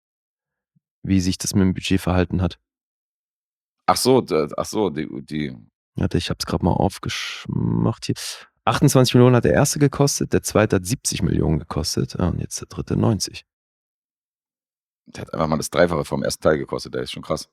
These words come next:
Speaker 1: Ja.
Speaker 2: Aber gut, ist ja auch eine riesen erfolgreiche Reihe, ist ja klar, dass sie die dann weiter ausgeschlachtet haben.
Speaker 1: Naja, und hier wird ja nun wirklich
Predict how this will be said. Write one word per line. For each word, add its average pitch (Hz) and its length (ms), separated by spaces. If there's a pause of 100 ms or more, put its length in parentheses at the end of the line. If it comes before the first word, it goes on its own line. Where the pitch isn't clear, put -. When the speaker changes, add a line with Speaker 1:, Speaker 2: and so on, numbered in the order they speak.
Speaker 1:
Ja. 85 200 (260)
Speaker 2:
Aber 73 200
gut, 76 220
ist - 140
ja - 60
auch - 60
eine 65 240 (180)
riesen 73 180
erfolgreiche 71 440
Reihe, 71 180
ist - 120
ja - 80
klar, 69 180
dass 62 100
sie 62 80
die 60 60
dann 67 240 (920)
weiter 78 300
ausgeschlachtet 69 600
haben. 67 240
Speaker 1:
Naja, 90 300
und 82 180
hier 85 400
wird - 240
ja - 80
nun 78 140
wirklich - 260